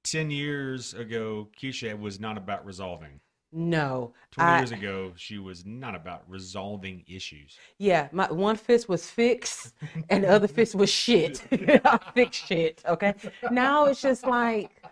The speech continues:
Speaker 2: uh, I don't know. Do, w-, before you get too upset, would you like a glass of Moscato? If not, we've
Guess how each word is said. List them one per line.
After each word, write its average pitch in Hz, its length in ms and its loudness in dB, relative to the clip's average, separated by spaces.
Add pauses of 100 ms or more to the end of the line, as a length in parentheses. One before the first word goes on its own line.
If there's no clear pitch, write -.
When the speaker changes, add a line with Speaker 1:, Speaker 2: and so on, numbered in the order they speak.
(520)
Speaker 2:
uh, 311 800 -2 (160)
I 262 140 -4
don't 277 160 0
know. 262 100 -6 (140)
Do, 247 220 -6
w-, 285 200 -4 (680)
before 220 260 2
you 294 80 2
get 349 160 -4
too 359 120 0
upset, 247 380 0 (180)
would 151 160 -4
you 147 60 0
like 135 200 -6
a - 20 -12
glass 175 280 -2
of 190 80 -6
Moscato? 202 440 -4 (400)
If 185 200 2
not, 262 420 4
we've 196 260 -2